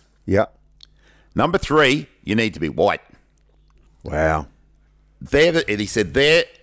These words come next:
Speaker 2: out and out statistics
Speaker 1: Yeah.
Speaker 2: that, that will tell you which kids are gonna do well in that plan."
Speaker 1: It, it's so funny as,
Speaker 2: And I
Speaker 1: it's
Speaker 2: said,
Speaker 1: so funny as
Speaker 2: Yeah.
Speaker 1: well, 'cause, like, for him to say those three things, obviously he's taken the piss,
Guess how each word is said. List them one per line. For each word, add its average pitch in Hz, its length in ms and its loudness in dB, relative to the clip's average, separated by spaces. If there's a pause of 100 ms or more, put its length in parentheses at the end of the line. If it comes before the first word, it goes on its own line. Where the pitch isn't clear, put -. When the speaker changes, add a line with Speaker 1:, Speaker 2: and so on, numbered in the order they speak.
(420)
Speaker 2:
out 143 240 0
and 127 80 -4
out 127 200 -2
statistics - 840 -4
Speaker 1:
Yeah. 80 240 2 (520)
Speaker 2:
that, 117 200 -2 (260)
that 117 140 0
will 110 160 0
tell 131 280 -2
you 117 200 0
which 117 240 -4
kids 107 220 -4
are 104 40 -4
gonna 110 180 -2
do 107 160 0
well 101 200 2
in 95 100 0
that 104 180 -4
plan." 78 340 -6
Speaker 1:
It, 127 200 0
it's 135 180 -2
so 147 240 2
funny 117 340 0
as, 110 80 2
Speaker 2:
And 139 100 2
I 123 80 2
Speaker 1:
it's 117 120 0
Speaker 2:
said, 123 120 0
Speaker 1:
so 117 200 2
funny 104 280 0
as 90 100 -2
Speaker 2:
Yeah. 101 120 4
Speaker 1:
well, 95 100 2
'cause, 90 200 -4
like, 98 220 0
for 107 140 -2
him 127 220 -2
to 101 120 -4
say 95 260 2
those 87 280 2
three 90 220 0
things, 78 600 -4 (420)
obviously 120 420 -2
he's 87 100 -4
taken 92 320 -2
the 82 80 -4
piss, - 500 -6